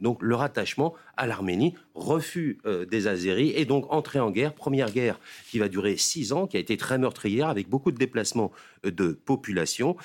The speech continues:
et qui s'est soldée par la victoire de l'Arménie. Nouvelle guerre, cette fois-ci, quelques années plus tard, en deux mille vingt, une guerre beaucoup plus rapide qui se solde cette fois-ci par la victoire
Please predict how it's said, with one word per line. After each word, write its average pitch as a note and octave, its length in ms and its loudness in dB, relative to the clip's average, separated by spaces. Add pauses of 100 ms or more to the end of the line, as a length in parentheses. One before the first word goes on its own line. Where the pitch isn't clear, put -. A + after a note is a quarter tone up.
(340)
et A2+ 120 0
qui C3 120 0
s'est - 160 0
soldée G#2+ 380 2
par - 280 -8
la F#2 80 -6
victoire A2+ 340 -2
de F#2+ 80 0
l'Arménie. A#2+ 840 0 (240)
Nouvelle G3 360 4
guerre, G#2+ 380 0
cette G#2+ 180 -8
fois-ci, G2+ 400 -4
quelques G2+ 380 -2
années F#2 160 2
plus F2 180 -10
tard, E3 240 0
en G#2 80 2
deux F#2+ 200 0
mille B2 220 2
vingt, B2 160 2
une E3 100 2
guerre G2+ 280 0 (120)
beaucoup C#3 220 0
plus - 160 -2
rapide B2 380 -2 (240)
qui G#3+ 120 -4
se E3 140 0
solde G#2+ 220 0
cette F3 200 -4
fois-ci G2+ 300 -2
par G#2+ 160 -6
la F2 120 -4
victoire D3 580 -2